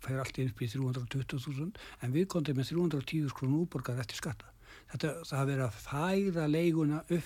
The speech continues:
fyrir þannig að það er ekki möguleika á að gera neitt nema að láta húsnæðið af hendi og við sjáum þennan ljóta leik með þess að það sem er í því að það er kannski Vinnumálastofnun og Félagsmálastofnun sem er að berja sig húsnæði við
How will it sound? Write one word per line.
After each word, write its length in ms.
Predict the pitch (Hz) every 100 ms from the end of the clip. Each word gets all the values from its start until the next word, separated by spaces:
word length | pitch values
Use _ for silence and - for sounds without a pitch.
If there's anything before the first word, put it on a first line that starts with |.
| -
fyrir 180 | 147 147
þannig 240 | 139 139
að 80 | 139
það 80 | 143
er 60 | 135
ekki 120 | 131
möguleika 560 | 131 151 185 143 131 120
á 80 | 123 123
að 60 | 131 -
gera 200 | - 147
neitt 220 | 123 131
nema 180 | 139 123 123
að 60 | 127 147 196
láta 220 | 143 135
húsnæðið 380 | 139 131 131 120
af 140 | 117 127 - - -
hendi 420 | - 123 - 131 - - - -
og 100 | 123
við 80 | 131
sjáum 280 | 135 147 143
þennan 220 | 131 127
ljóta 400 | 139 196 196 143
leik 300 | 139 165 131
með 160 | 131 131
þess 60 | 131
að 100 | 113
það 220 | 147 151 - - -
sem 220 | - 131
er 80 | 131
í 120 | 151
því 160 | 143 185 117
að 100 | 139
það 120 | 139
er 40 |
kannski 280 | 131 123 120
Vinnumálastofnun 800 | 139 208 170 135 123 135 117 117
og 80 | 120
Félagsmálastofnun 1160 | 147 208 190 151 131 123 131 - - - 160 131
sem 140 | 127
er 80 | 123
að 80 | 117
berja 380 | - 165 240 240
sig 160 | 151 143
húsnæði 480 | 123 208 - 185 147
við 240 | 180 190